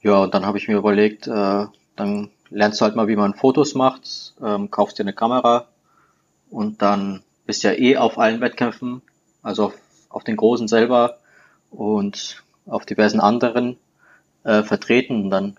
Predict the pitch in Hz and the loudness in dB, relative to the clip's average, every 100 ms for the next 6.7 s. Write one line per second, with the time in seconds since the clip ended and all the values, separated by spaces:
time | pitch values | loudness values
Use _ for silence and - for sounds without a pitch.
0 | - 110 - - 123 104 - - 123 131 | -4 -4 -6 -4 0 0 0 0 2 2
1 | 123 - - - 113 - - _ _ 98 | 0 -6 -16 -18 -16 -16 -20 _ _ 0
2 | - 98 104 107 101 113 123 123 120 - | 2 0 2 2 2 2 2 2 2 -4
3 | _ - - - _ _ _ _ _ 127 | _ -20 -20 -20 _ _ _ _ _ -6
4 | 113 101 107 110 _ _ _ _ 113 104 | -4 -2 -4 -10 _ _ _ _ -6 -4
5 | - 117 - - 98 127 135 110 101 - | 0 0 2 2 4 4 4 2 2 2
6 | 113 127 107 143 - 151 156 | 2 2 0 -2 2 2 2